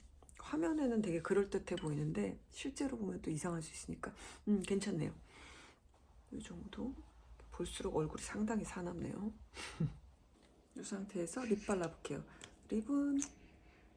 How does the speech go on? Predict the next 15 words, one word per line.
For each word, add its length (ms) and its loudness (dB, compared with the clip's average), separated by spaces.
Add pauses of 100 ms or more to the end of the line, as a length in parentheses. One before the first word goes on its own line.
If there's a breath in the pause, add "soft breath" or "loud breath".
(100)
제가 200 -4
어제 240 0
요거 300 2
이제 260 -2
컬러 360 -4
톤 480 4
요런 240 -2
거 80 -2
조-, 260 -2
조절하다가 840 -2 (2250 loud breath)
너무 160 -2 (100)
붉지 360 2
않은 300 2
그런 220 0
제품들 520 -2